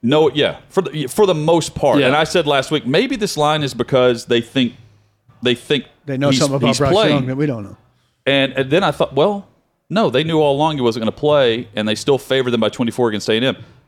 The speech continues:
Speaker 1: Bam is still favored by, it opened at, what, eight and a half, eight
Speaker 2: I think it
Speaker 1: on
Speaker 2: was
Speaker 1: Saturday
Speaker 2: eight or
Speaker 1: night?
Speaker 2: eight and a half, and now it's seven and a half.
Speaker 1: But even then, you're coming off a, uh, he fumbled twice, threw one pick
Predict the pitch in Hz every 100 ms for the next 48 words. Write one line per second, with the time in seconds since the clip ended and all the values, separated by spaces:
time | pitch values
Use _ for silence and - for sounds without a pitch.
0 | _ _ - 151 185 147 165 147 139 120
1 | 110 110 104 101 98 113 117 143 101 92
2 | - 87 104 87 98 107 123 131 95 113
3 | 127 - - - 143 196 135 120 147 113
4 | 110 123 120 120 113 104 113 117 101 -
5 | 156 107 98 139 135 190 147 123 165 190
6 | 104 107 - 131 120 127 110 95 87 -
7 | _ _ _ 104 92 98 98 - - _
8 | _ _ _ _ _ _ _ _ 135 147
9 | 139 - 123 127 143 143 - - - _
10 | _ _ _ 120 120 127 127 120 127 127
11 | -